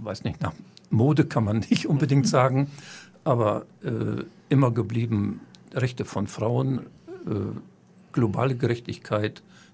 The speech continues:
Klima zum Schluss war also ein wichtiges Thema, war immer abhängig auch von den Leuten, die, äh, gekommen sind und die waren ja an diesen Themen praktisch dann immer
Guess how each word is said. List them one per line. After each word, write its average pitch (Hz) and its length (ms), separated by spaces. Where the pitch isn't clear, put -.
Klima 127 500
zum 107 400
Schluss - 420
war 107 260
also 110 320
ein 117 100
wichtiges 117 440
Thema, 117 440
war 120 180
immer 113 200
abhängig 113 480
auch 107 160
von 101 380
den 117 120
Leuten, 110 360
die, 104 640
äh, 101 160
gekommen 135 440
sind 160 480
und 110 300
die 123 160
waren 120 180
ja 107 140
an 107 120
diesen 104 340
Themen 101 400
praktisch - 400
dann 92 180
immer 110 300